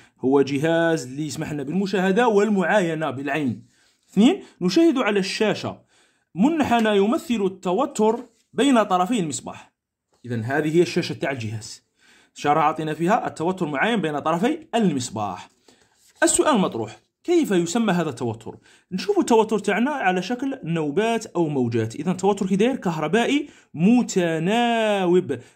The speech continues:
روح هنا المولد اللي كان تشوفوا الرمز تاعه هو رمز، عندنا، عندنا الرمز تاعه خط متموج، معناه توتر كهربائي متناوب. ولادي مين تشوفوا هذا الرسم ما يخلعكم، ما يخوفكم، ما والو.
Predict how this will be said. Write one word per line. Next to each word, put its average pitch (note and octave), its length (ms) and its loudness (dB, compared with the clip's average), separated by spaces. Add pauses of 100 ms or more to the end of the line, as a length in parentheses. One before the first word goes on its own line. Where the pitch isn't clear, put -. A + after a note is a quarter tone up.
(200)
روح F#3 180 -4
هنا F3+ 320 2
المولد F#3 320 4
اللي D#3+ 160 -2
كان E3+ 160 -8
تشوفوا - 440 -4
الرمز F3 260 -4
تاعه E3 240 0
هو G3 480 0
رمز، G3+ 340 -4
عندنا، D3 380 -10
عندنا C#3 240 -6
الرمز D#3+ 220 -4
تاعه F#3 140 0
خط A#3 240 -6
متموج، A#3 640 0 (460)
معناه G3+ 640 0 (280)
توتر F#3 360 -4
كهربائي F#3+ 640 0 (220)
متناوب. F#3 1300 2
ولادي E3+ 360 0
مين G3+ 140 2
تشوفوا F3 240 -2
هذا D#3+ 80 0
الرسم F#3+ 220 0
ما F3 80 2
يخلعكم، F3 440 -2
ما G3 80 6
يخوفكم، F#3+ 460 0
ما F3+ 60 2
والو. G#2 320 -4